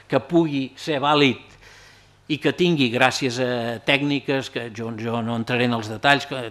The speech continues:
tècniques com els crèdits addicionals, etcètera, etcètera, perquè a tota Europa el que ha estudiat una persona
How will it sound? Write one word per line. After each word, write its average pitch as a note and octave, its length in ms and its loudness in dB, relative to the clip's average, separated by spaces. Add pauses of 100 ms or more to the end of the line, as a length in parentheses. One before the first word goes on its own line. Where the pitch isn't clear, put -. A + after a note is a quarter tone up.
tècniques C3 480 -4
com C3 160 0 (240)
els - 160 -4
crèdits C3+ 460 0
addicionals, C3 760 0
etcètera, A#2+ 400 -6
etcètera, B2+ 320 -4
perquè D3 400 0 (560)
a C#3 160 0
tota F#3+ 240 8
Europa E3 480 6 (320)
el C#3 160 -4
que D#3+ 140 -2
ha D#3+ 80 -4
estudiat D#3 580 -6 (720)
una D3+ 320 0
persona C3+ 480 2